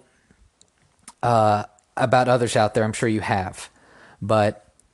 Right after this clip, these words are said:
I have been in situations where I was so stressed out and so much anxiety that I wanted to just literally get up and move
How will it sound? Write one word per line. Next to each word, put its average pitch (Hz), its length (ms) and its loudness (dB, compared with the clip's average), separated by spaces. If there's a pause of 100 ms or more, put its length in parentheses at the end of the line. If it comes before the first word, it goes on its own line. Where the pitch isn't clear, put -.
(220)
I 147 180 4
have 170 260 0
been 143 160 2
in 139 60 -2
situations 117 880 -2
where 113 540 0
I 120 160 2
was 113 220 -4
so 139 840 0 (500)
stressed - 460 -2
out 107 420 0 (600)
and 117 180 -2
so 139 200 -2
much 135 180 -2
anxiety 104 720 0 (220)
that 110 640 -2 (500)
I 117 480 2
wanted 123 380 0
to 120 220 -4
just 110 580 -2
literally 131 500 2
get 120 180 2
up 117 140 0
and 107 140 -4
move 104 420 -6